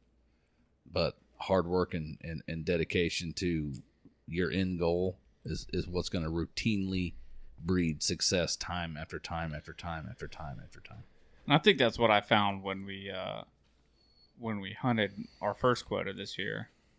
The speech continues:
Speaker 2: Uh, and I really found that we, I, I personally, I know that you can't spend that much time, but being that I'm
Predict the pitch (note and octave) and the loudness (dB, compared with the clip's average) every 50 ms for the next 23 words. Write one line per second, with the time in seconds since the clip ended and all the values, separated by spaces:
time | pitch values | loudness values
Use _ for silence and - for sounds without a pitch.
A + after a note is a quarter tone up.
0 | _ _ - - _ _ - - - G2+ G2+ G2+ G2 G2 - - - _ _ _ | _ _ -20 -20 _ _ -20 -12 -8 -6 -6 -4 -4 -6 -8 -10 -16 _ _ _
1 | - - G#2+ A2 B2 C#3 D#3 C3+ A2+ - - A#2 A#2+ A2+ F#2+ F2 G#2 A2+ A#2 A2 | -12 -8 -4 0 4 4 6 4 4 6 6 4 6 4 2 -2 -2 -2 -2 -2
2 | A2 G2 - - - - F#2+ - - _ _ _ _ _ - A#2+ C3 C3 B2+ B2+ | -2 -4 -6 -8 -6 -6 -6 -6 -6 _ _ _ _ _ 6 8 10 10 10 10
3 | B2 B2 B2 A#2+ A#2+ - - _ _ - C3 B2 A#2 - - A#2 A2+ A2+ A2+ G#2 | 8 8 6 6 4 0 -4 _ _ 4 4 4 6 4 0 0 2 2 2 0
4 | G2+ G2 F#2+ F#2+ G2 G2+ G#2+ A#2 B2+ C3 B2 - B2+ A2+ - - - A2 G#2 G2+ | 0 -2 -6 -8 -8 -6 -2 -2 -2 -2 2 4 4 4 4 2 -4 -4 -2 -2
5 | G2 G2 G2 F#2 - - - G#2+ G2 G2 - G#2+ A2 - _ _ _ _ _ _ | -2 -2 -2 -6 -6 -8 -8 -8 -8 -6 -8 -10 -12 -16 _ _ _ _ _ _
6 | _ _ _ _ _ _ _ _ _ _ _ _ A#2+ A2+ A2 A#2 C#3 C3+ C3+ C3 | _ _ _ _ _ _ _ _ _ _ _ _ -4 -4 0 6 8 10 10 10
7 | A#2+ A#2 A2 A2+ A2+ A#2 A#2 A2+ A2 G#2 G2+ F#2+ | 8 6 6 8 8 8 8 8 6 4 0 -4